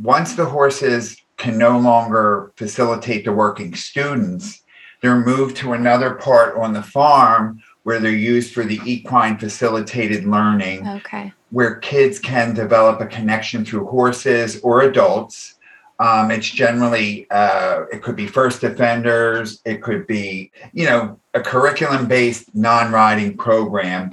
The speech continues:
Speaker 1: where
Speaker 2: Mm-hmm.
Speaker 1: we also teach the character traits that Ellen mentioned earlier. And they get to interact with all these horses, and it's, it's an extraordinary thing to see.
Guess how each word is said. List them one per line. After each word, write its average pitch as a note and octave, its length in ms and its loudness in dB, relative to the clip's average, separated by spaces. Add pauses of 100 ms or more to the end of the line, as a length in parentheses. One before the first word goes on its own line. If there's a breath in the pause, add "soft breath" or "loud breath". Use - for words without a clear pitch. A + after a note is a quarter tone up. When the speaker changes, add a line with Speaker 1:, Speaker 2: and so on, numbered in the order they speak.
Speaker 1:
where A#2 140 2
Speaker 2:
Mm-hmm. A#2 80 -2
Speaker 1:
we A#2 140 -2
also B2 440 2
teach A#2 520 -8
the G#2 380 -4 (500 soft breath)
character C3+ 540 2
traits A#2 420 -2
that A2+ 160 0
Ellen A2 520 0 (220)
mentioned G#2+ 500 0
earlier. G2 640 0
And A2 480 -2 (220 loud breath)
they B2+ 120 0
get E3 200 2
to - 140 -4
interact D#3+ 500 2
with C3+ 160 -4
all B2+ 180 2
these A#2+ 240 -4
horses, B2 760 -2
and A#2 240 -4
it's, - 440 -12
it's A#2+ 160 -10
an B2+ 100 -2
extraordinary C#3 640 0
thing A2+ 260 -2
to G#2 80 -4
see. - 420 -10